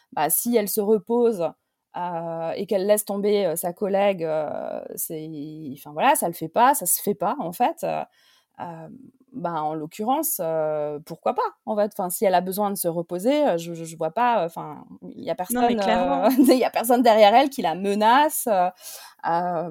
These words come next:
Speaker 1: parce que, euh, elle a besoin de se reposer. Et au contraire, euh, en fait, euh,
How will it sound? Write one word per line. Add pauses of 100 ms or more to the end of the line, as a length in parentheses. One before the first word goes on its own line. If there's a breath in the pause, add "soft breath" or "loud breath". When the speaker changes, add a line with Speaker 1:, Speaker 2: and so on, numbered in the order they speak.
Speaker 1:
parce
que,
euh,
elle
a
besoin
de
se
reposer.
Et
au
contraire,
euh,
en
fait,
euh,